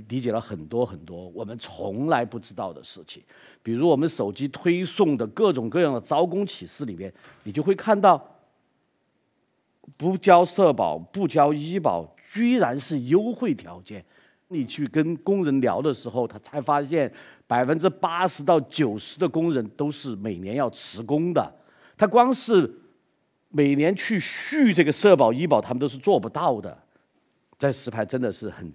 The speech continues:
重要，我觉得这个肉身体验让我明白了一个很重要的东西：工厂特别的重要。我知道这个工厂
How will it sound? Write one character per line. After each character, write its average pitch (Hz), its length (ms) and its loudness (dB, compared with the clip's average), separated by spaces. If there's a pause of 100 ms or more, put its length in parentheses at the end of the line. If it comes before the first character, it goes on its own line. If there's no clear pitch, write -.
(140)
重 110 240 -2
要， 82 100 -10
我 90 140 -8
觉 117 100 -4
得 160 80 2
这 175 140 2
个 160 100 2
肉 165 220 4
身 147 260 -4
体 - 220 -18
验 117 180 -2 (380)
让 170 180 8
我 131 80 4
明 107 200 0
白 123 100 4
了 120 80 0
一 113 80 -4
个 123 100 -4
很 95 200 -8
重 120 260 -4
要 95 80 -8
的 78 80 -12
东 76 220 -20
西： - 220 -20 (760)
工 170 240 2
厂 98 260 -10 (1120)
特 156 220 2
别 92 100 -12
的 85 80 -14
重 95 220 -12
要。 92 80 -10
我 139 180 -4
知 247 300 -6
道 233 240 6
这 165 140 -4
个 131 100 -2
工 185 280 -4
厂 131 240 -6